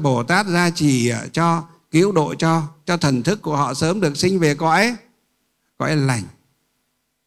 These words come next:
Đấy, bán hàng như thế thì, à, không sao.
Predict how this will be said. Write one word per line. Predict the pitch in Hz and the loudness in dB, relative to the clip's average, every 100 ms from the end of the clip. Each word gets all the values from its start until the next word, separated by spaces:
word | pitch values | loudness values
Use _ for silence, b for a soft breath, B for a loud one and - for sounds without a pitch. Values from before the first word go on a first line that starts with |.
| _ - | _ -10
Đấy, | 123 139 | -6 0
bán | 170 220 | 4 6
hàng | 214 185 175 | 6 6 6
như | 208 | 6
thế | 202 226 226 - _ _ _ _ _ _ _ - | 4 4 2 -8 _ _ _ _ _ _ _ 2
thì, | 156 | 4
à, | 135 | 4
không | 117 - 180 | 0 -2 -2
sao. | 190 180 | 0 -2